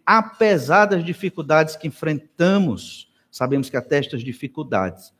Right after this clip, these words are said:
o Senhor prepara para nós, para chegarmos mais perto de Ti.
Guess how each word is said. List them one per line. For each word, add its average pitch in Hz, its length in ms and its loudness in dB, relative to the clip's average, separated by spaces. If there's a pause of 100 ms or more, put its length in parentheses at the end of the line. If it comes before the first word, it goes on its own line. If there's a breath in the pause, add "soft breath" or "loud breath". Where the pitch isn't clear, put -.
(240)
o 113 80 -16
Senhor 131 400 -4 (340 loud breath)
prepara 143 760 2
para 117 300 -2
nós, 85 580 -10 (160)
para 110 140 -4
chegarmos 113 460 -4
mais 117 260 -6
perto 110 400 -6
de 120 140 -12
Ti. - 340 -18